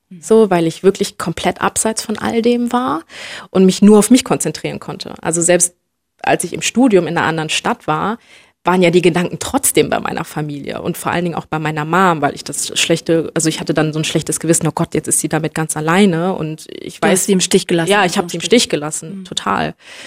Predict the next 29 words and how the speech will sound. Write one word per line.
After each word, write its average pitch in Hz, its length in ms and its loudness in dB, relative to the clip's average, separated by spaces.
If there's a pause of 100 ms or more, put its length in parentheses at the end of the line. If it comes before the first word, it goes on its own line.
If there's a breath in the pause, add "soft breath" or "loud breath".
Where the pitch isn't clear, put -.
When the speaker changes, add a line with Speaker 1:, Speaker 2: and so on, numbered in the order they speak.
(420 loud breath)
Speaker 2:
Und, 175 420 2
und 180 220 -4
da 190 260 4
war 185 100 4
ich 185 100 -2
dann 180 160 -2
wirklich 180 260 -4
so 214 260 6
weit 170 220 2
weg 170 180 0
und 165 240 -10
so 190 240 2 (160)
abgelenkt 160 680 -2
mit - 360 -6 (340)
Welt 175 360 2
erkunden, 165 920 -4
mit 160 280 -12
schönen 180 300 4
Sachen 185 340 4
sehen, 175 340 6
mit 170 100 2
neuen 202 240 0
Menschen 202 340 4
kennenlernen, 175 580 -4
neue 180 200 0
Kulturen 196 800 2
und, 180 140 -4
und 190 220 -8
Abenteuer, 196 680 2